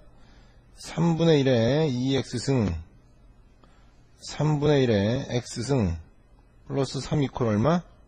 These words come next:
제로 되는 거야. 자, 그러면 이거를 내가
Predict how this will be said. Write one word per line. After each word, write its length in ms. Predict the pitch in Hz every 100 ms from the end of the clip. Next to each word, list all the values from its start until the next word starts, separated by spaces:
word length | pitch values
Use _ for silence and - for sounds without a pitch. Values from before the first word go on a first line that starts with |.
| - - - _ _ _ - _
제로 280 | - 139 165
되는 220 | 131 104
거야. 180 | 87 82 - - - - - - - - - - -
자, 580 | - 185 117 90 - - -
그러면 400 | 220 226 165 101 - - - -
이거를 480 | 185 220 196 196 139
내가 580 | 143 147 135 123 95